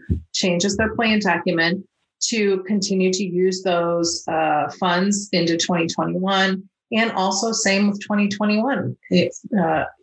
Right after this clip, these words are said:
using them into, into twenty, throughout the year of twenty twenty-two. So again, the employer can do that. It allows, um, so it allows either the extension of the grace period to extend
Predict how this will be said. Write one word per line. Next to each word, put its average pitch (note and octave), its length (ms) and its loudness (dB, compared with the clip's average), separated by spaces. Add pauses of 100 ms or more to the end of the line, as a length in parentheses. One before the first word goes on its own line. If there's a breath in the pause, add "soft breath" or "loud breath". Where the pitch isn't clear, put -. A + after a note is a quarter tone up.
(160)
using E3+ 300 0
them D#3 220 -2
into, E3+ 380 -2
into D#3+ 500 0
twenty, - 360 -2 (640)
throughout F3+ 420 0
the E3+ 100 -4
year D#3 260 0
of D#3 160 -4
twenty D3 300 0
twenty-two. - 640 0 (280 loud breath)
So A3+ 220 -2
again, A3+ 460 0
the F#3 80 2
employer F#3+ 600 0 (100)
can F3 480 2
do F3 280 2
that. - 400 -2 (340 loud breath)
It F#3 120 0
allows, F3+ 840 0
um, D#3 440 0
so F#3 240 2
it E3+ 320 0
allows E3+ 520 0
either E3 460 0
the F3+ 80 -2
extension - 400 0
of D#3+ 100 0
the - 80 -2
grace E3 360 0
period F#3+ 300 0
to F#3+ 120 -2
extend E3 480 -2